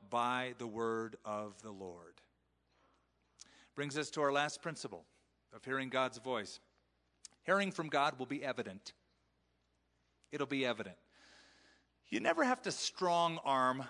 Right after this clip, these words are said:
nor do you have to manipulate anyone, telling them, "I have a message from God. This is God's word. You better listen to it or else."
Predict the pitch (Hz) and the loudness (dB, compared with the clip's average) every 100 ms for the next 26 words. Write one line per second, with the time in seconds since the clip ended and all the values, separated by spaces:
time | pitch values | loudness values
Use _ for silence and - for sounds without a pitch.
0 | - - 139 175 165 170 170 151 143 - | -14 -10 0 2 2 0 0 0 0 -2
1 | 151 139 143 - 151 123 117 117 113 110 | -4 -2 -2 -2 0 2 2 0 -2 -4
2 | 104 101 107 110 - - 165 151 135 123 | -2 -2 -2 -8 -10 -4 -2 -2 0 0
3 | 117 - - 120 156 202 147 156 165 165 | 0 -6 -6 4 6 6 4 2 2 -2
4 | 135 156 139 143 151 127 - 190 214 220 | -4 -4 4 6 6 4 6 4 6 2
5 | 214 - 185 196 226 - 190 262 226 165 | 2 4 6 8 6 2 4 6 6 4
6 | 139 240 170 233 240 233 220 208 190 196 | 0 0 4 4 6 4 2 2 -2 0
7 | 196 190 190 170 143 - | 2 4 2 0 -4 -12